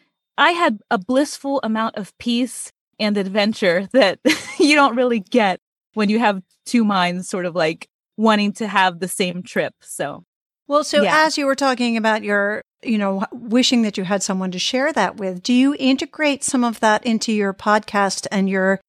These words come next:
Speaker 2: science fiction storytelling? Or is that, I mean, I do feel that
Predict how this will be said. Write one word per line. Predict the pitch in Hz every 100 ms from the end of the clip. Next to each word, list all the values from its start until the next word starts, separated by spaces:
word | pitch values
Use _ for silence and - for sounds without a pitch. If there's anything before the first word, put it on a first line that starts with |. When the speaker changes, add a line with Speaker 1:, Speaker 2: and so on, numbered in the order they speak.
| _ _
Speaker 2:
science | - 240 220 214 -
fiction | 220 - 214 196 190 185
storytelling? | 180 - - 208 220 208 208 196 - -
Or | - 190 196
is | 196 -
that, | 190 190 202 - - _ _ _ _ _ _ _
I | 220
mean, | 233
I | 233 233 -
do | 254 262
feel | - 220 202
that | 196 190